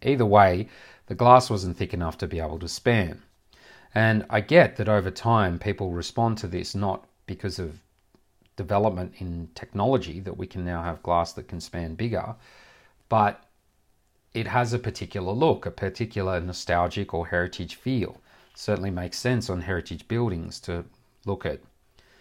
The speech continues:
glazing bars, and I'm not dismissing people that think that they should be on other projects. This is more just to put things in context in regards to my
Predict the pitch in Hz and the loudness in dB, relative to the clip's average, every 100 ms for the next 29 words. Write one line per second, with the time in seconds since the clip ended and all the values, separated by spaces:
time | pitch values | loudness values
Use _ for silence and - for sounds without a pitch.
0 | _ _ _ _ _ 92 87 85 82 80 | _ _ _ _ _ -2 -2 -2 -4 -2
1 | 82 - - 82 80 82 87 92 92 - | 0 0 -2 -8 -8 -8 -8 -4 -6 -6
2 | - 92 - 85 80 90 80 80 85 - | -8 -8 -6 -8 -6 -8 -6 -6 -8 -8
3 | 90 85 87 80 85 82 - 82 90 85 | -8 -8 -8 -6 -6 -6 -8 -8 -6 -4
4 | 82 - 92 113 160 - 110 80 80 82 | -6 -10 -4 0 0 0 -4 -6 -8 -12
5 | - - _ - - - - - 92 104 | -16 -18 _ -20 -20 -20 -12 -6 0 4
6 | 123 120 107 - 101 101 - 90 87 85 | 6 4 0 -6 -4 -6 -4 -4 -4 -6
7 | 85 - 117 101 85 - 90 87 87 92 | -4 0 2 0 -4 -6 -6 -4 0 2
8 | 87 - 90 82 95 107 101 90 | 2 0 -6 -2 2 4 4 2